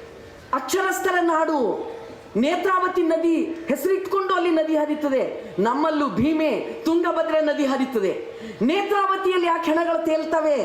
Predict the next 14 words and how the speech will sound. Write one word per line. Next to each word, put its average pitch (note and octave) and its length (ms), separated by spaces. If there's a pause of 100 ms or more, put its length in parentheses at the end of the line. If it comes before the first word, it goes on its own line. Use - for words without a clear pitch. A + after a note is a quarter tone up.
(300)
ನಮ್ಮಲ್ಲಿ B3 340
ತುಂಗಭದ್ರೆ, C4+ 560 (340)
ಭೀಮೆಯಲ್ಲಿ C4+ 580
ಹೆಣಗಳು A#3+ 340 (100)
ತೇಲೋದಿಲ್ಲ. C4+ 480 (720)
ನಮ್ಮಲ್ಲೂ G4 360 (160)
ದೇವರ F#4 320
ಹೆಸರಿನ E4 320 (100)
ಗುಡಿಗಳಿದಾವೆ. D4+ 720 (400)
ನಮ್ಮಲ್ಲಿ D#4 460
ಯಾವತ್ತು D#4 320 (100)
ಅತ್ಯಾಚಾರ, D4 440 (120)
ಕೊಲೆಗಳನ್ನ B3+ 480 (180)
ಮುಂದೆ A#3+ 220